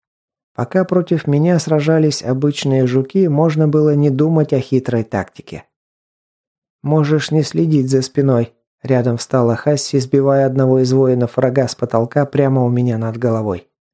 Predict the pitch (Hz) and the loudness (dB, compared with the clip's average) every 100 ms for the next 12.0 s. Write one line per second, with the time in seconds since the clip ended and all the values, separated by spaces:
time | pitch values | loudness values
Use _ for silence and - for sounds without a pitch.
0 | _ _ _ _ _ _ _ - 98 107 | _ _ _ _ _ _ _ -14 -8 -4
1 | 135 175 185 - - 196 139 139 139 143 | -4 -2 -4 -6 -4 -2 0 0 2 2
2 | 151 117 101 92 - _ _ _ _ _ | 0 0 -4 -8 -12 _ _ _ _ _
3 | - 135 147 170 151 123 139 147 185 147 | -2 0 2 2 2 2 2 2 2 0
4 | - 143 151 143 139 165 - 151 147 147 | -2 0 2 0 0 -2 0 0 2 2
5 | 160 - 143 143 139 165 165 151 147 - | 0 0 0 0 0 0 0 2 0 0
6 | - 143 151 151 104 _ _ _ _ - | -2 0 2 0 -2 _ _ _ _ -4
7 | 117 107 113 131 139 117 107 110 117 139 | -2 0 0 0 0 -2 -2 0 0 0
8 | 143 - 135 127 131 139 139 131 135 139 | 0 0 -2 0 0 0 0 0 2 0
9 | - 123 123 123 131 120 - 113 143 147 | 0 0 0 2 0 0 -6 -4 0 0
10 | 143 135 - 131 123 123 117 - 113 - | 2 0 0 0 2 2 0 -4 -4 -4
11 | - 117 110 110 113 - - 104 - | -4 -2 -2 -2 -4 -4 -4 -6 -6